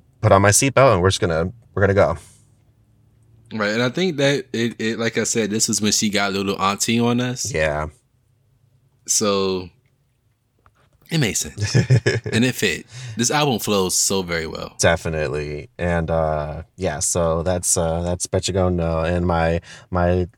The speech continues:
Speaker 1: last, but certainly, certainly not least favorite song is Standing O, because we've all been there.
Speaker 2: Standing O.
Speaker 1: We've all had to just
Speaker 2: She was in her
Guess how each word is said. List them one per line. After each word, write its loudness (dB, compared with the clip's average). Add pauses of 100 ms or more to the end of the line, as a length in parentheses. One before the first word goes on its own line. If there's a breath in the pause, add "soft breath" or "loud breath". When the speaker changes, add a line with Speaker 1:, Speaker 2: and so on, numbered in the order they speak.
(120)
Speaker 1:
last, 4
but 0
certainly, 2 (120)
certainly 4
not 0
least 0
favorite 0
song 0
is 0
Standing 0
O, -4 (720 loud breath)
because 0
we've 2
all 10
been 4
there. 8
Speaker 2:
Standing -4
O. -6 (560)
Speaker 1:
We've -2
all 10
had 6
to -2
just 6
Speaker 2:
She 6
was 4
in 0
her -2